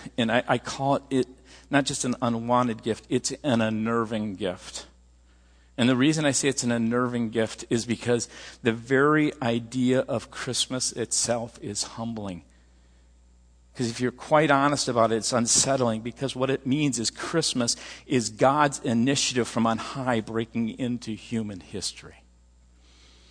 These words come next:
You see, when you recognize that all the great works and achievements in your life,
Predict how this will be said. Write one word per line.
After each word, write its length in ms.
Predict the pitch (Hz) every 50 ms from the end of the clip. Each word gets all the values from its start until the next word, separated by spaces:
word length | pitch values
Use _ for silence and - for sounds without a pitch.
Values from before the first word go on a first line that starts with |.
| - - - - - - - - - -
You 80 | - 151
see, 160 | - - 214
when 140 | 214 202 196
you 160 | 190 185 180
recognize 720 | 160 147 170 196 226 - 262 233 202 220 202 190 202 185 151
that 140 | 160 160 -
all 220 | 131 139 147 151
the 100 | 143 143
great 300 | 135 123 135 131 135 113
works 480 | 117 131 165 190 208 220 - - - - -
and 140 | - 131 -
achievements 680 | - - - - - 180 180 180 160 175 180 180 165 -
in 180 | - 139 117
your 160 | 120 113 107
life, 720 | 110 117 127 127 143 147 151 165 160 - - - - -